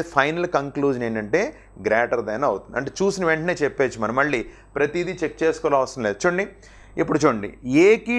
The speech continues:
డీకి రిలేషన్ ఏంటని అడిగాను అనుకోండి, మీరు సింబల్ చూసుకోండి, equal to, greater than or equal to, equal to. అంటే ఎక్కడన్నా ఒక చోట ఈ మూడాటిలో ఏదో ఒక ప్లేస్లో greater than ఇక్కడున్నా, ఇక్కడున్నా, ఇక్కడున్నా ఈ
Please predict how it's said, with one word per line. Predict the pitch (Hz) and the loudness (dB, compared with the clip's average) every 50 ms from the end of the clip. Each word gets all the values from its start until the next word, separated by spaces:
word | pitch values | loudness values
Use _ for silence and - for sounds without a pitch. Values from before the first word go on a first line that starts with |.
| 202 156 | 0 0
డీకి | 190 196 196 160 190 208 180 | 0 0 0 0 0 0 0
రిలేషన్ | 165 160 180 190 185 185 - 156 160 | 2 2 2 2 2 -2 -6 -8 -6
ఏంటని | 151 139 180 165 | -6 -4 -2 -2
అడిగాను | 135 131 123 123 110 101 | 0 0 0 0 0 -2
అనుకోండి, | 92 98 - - - - - - - - - - - - - - - - | -8 -12 -14 -18 -18 -18 -20 -20 -20 -20 -20 -20 -20 -20 -20 -12 0 2
మీరు | 175 180 175 - - | 2 2 2 0 0
సింబల్ | 214 220 233 233 226 196 - | 0 4 4 4 2 2 0
చూసుకోండి, | 175 170 160 - - 151 127 120 117 156 170 190 | -2 -2 -2 0 -2 -2 -2 -2 -2 -2 0 -2
equal | 190 - - 202 196 196 190 190 190 - | -2 -2 2 4 4 4 4 2 0 2
to, | 220 240 233 180 | 2 2 2 4
greater | 165 165 165 165 180 170 160 | 4 4 4 2 0 -2 -2
than | 175 170 165 165 | -2 0 2 2
or | 160 156 151 143 | 2 0 0 -4
equal | - - 151 147 - - | -4 -2 -2 -2 -2 -2
to, | 226 202 143 | -2 -2 -2
equal | 131 - - 120 104 95 | -4 0 0 0 0 0
to. | 101 135 | -4 -4
అంటే | 175 196 156 139 | 0 2 2 2
ఎక్కడన్నా | 139 - - - 208 208 214 208 208 208 220 233 226 196 | 2 0 0 0 2 2 2 2 2 0 0 2 2 2
ఒక | 170 170 160 - | 0 -2 0 2
చోట | 165 165 156 143 123 131 | 2 2 2 0 -4 -6
ఈ | 147 156 156 151 | -6 -6 -4 -2
మూడాటిలో | 160 170 175 175 170 - 180 202 233 - - - - - - - - 113 123 139 | 0 2 2 0 0 -2 -2 -2 -2 -2 -8 -16 -20 -20 -14 -4 0 4 6 6
ఏదో | 170 190 202 233 247 240 | 6 8 8 8 8 8
ఒక | 220 233 208 196 - | 6 4 -2 -4 -2
ప్లేస్లో | 180 175 180 170 - - 190 190 190 160 147 | -2 -2 -2 -4 -4 -2 0 0 2 2 2
greater | 143 143 151 151 165 160 147 | 2 2 2 2 0 0 0
than | 160 147 131 117 | 0 0 -2 -2
ఇక్కడున్నా, | - 160 156 165 160 156 160 156 151 143 - | -2 -2 0 0 0 0 0 0 0 0 -2
ఇక్కడున్నా, | - - 143 147 143 143 143 131 | -2 -2 -2 -2 -2 0 -2 -2
ఇక్కడున్నా | 127 135 127 139 175 190 | -2 -2 -4 -2 -2 0
ఈ | 170 | 0